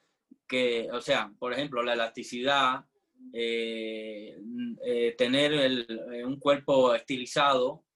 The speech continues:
tampoco puede ser así tan redondito, porque entonces como, como que te van a comer al bullying allí en, en el ballet y mejor no. Entonces, también tener oído musical.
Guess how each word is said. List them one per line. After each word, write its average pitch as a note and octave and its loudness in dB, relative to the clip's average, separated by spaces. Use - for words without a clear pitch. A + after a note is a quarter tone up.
tampoco C3+ -4
puede C#3+ -2
ser D3 -6
así C#3 -4
tan C#3+ -2
redondito, C3+ -2
porque A#2+ -8
entonces B2 -6
como, A#2+ -4
como C3+ -2
que C3 2
te C3 2
van D3 4
a E3 0
comer D3+ -2
al C3+ -2
bullying D3+ 0
allí C3+ -4
en, A2+ -14
en A#2+ -10
el B2+ -2
ballet C#3+ 2
y D3+ -2
mejor C3+ 0
no. E3 0
Entonces, D3+ -4
también D3 -2
tener C#3+ -2
oído C#3+ 2
musical. C#3+ 0